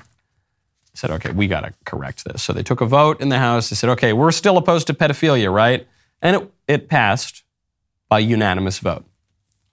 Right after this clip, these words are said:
So even Representative Finke here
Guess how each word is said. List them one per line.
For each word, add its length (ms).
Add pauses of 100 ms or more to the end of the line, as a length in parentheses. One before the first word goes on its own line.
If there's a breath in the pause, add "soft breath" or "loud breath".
(160)
So 180
even 220
Representative 840 (160)
Finke 360
here 300